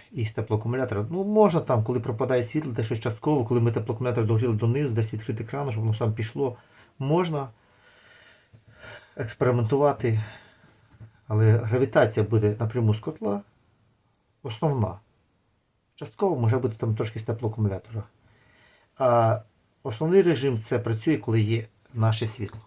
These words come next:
Так, дивимося, вихід з котла, пряма труба, оце у нас вхід в систему опалення.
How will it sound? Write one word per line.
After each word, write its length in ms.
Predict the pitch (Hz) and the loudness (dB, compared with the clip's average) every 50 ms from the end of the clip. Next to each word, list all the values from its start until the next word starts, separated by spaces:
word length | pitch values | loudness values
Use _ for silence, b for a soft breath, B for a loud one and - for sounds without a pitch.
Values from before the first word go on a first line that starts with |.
| _ - - _ | _ -20 -14 _
Так, 140 | - 120 110 | -4 -2 2
дивимося, 360 | 117 143 127 107 104 - 110 | 2 4 2 2 2 0 -2
вихід 320 | 104 123 143 135 - 113 | -2 -2 -4 -6 -6 -8
з 40 | - | -8
котла, 420 | - 117 113 117 117 117 - 156 151 _ _ _ _ _ _ _ _ _ _ _ _ _ _ _ _ _ _ _ _ _ - - - | -8 -10 -4 -2 -2 -2 -2 -4 -10 _ _ _ _ _ _ _ _ _ _ _ _ _ _ _ _ _ _ _ _ _ -20 -20 -8
пряма 260 | - 117 120 117 110 | -2 0 2 2 2
труба, 340 | 107 107 110 104 120 135 151 | 2 2 2 4 4 4 4
оце 320 | - - 113 110 - 127 | 2 0 -4 0 2 2
у 20 | 123 | 2
нас 200 | 120 110 110 - | 2 2 0 0
вхід 200 | - 143 113 - | -2 -4 -4 -4
в 60 | - | -6
систему 480 | - - 123 110 - - 120 113 110 | -4 -4 -4 -2 0 2 2 4 4
опалення. 540 | 113 110 - 104 90 87 92 92 95 92 - | 2 2 0 -2 -2 -2 -4 -10 -12 -14 -16